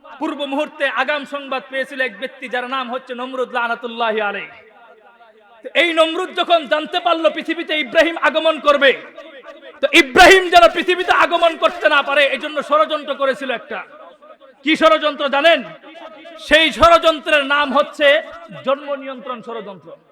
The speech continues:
কি ষড়যন্ত্র? এই কথা বলেন, কি ষড়যন্ত্র? জন্ম নিয়ন্ত্রণ ষড়যন্ত্র, যেই ষড়যন্ত্র এখনো আবার নতুন করে গভর্নমেন্ট করতে যাচ্ছে। তো আলহামদুলিল্লাহ, শুকরিয়ার বিষয়, তারা যেই দলটা, টিমটা তৈরি করেছিল,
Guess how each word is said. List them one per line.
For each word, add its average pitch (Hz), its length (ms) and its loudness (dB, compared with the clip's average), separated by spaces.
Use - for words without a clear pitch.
কি 233 80 -14
ষড়যন্ত্র? 254 480 -10
এই 254 240 2
কথা 285 180 0
বলেন, 269 280 0
কি 269 100 -10
ষড়যন্ত্র? 277 460 -2
জন্ম 370 320 6
নিয়ন্ত্রণ 339 460 6
ষড়যন্ত্র, 294 540 6
যেই 285 180 -2
ষড়যন্ত্র 285 440 0
এখনো 302 220 -2
আবার 302 300 0
নতুন 285 220 -8
করে 277 160 -2
গভর্নমেন্ট 254 360 -6
করতে 254 200 -8
যাচ্ছে। 214 320 -6
তো 220 60 -12
আলহামদুলিল্লাহ, 294 560 -8
শুকরিয়ার 285 500 -6
বিষয়, 269 260 -4
তারা 254 220 -4
যেই 269 240 -4
দলটা, 254 400 4
টিমটা 294 380 -8
তৈরি 277 260 -8
করেছিল, 262 360 -8